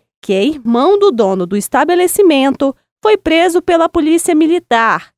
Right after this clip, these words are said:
e confessou ser o dono da arma. O acusado não quis gravar entrevista, mas em conversa com a nossa equipe de reportagem, informou que tinha a arma guardada por segurança.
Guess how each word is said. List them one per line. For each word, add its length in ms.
e 80
confessou 880
ser 140
o 80
dono 380
da 120
arma. 580
O 120
acusado 840
não 240
quis 320
gravar 460
entrevista, 920
mas 200
em 100
conversa 680
com 200
a 60
nossa 280
equipe 400
de 120
reportagem, 1000
informou 800
que 140
tinha 380
a 40
arma 400
guardada 720
por 320
segurança. 960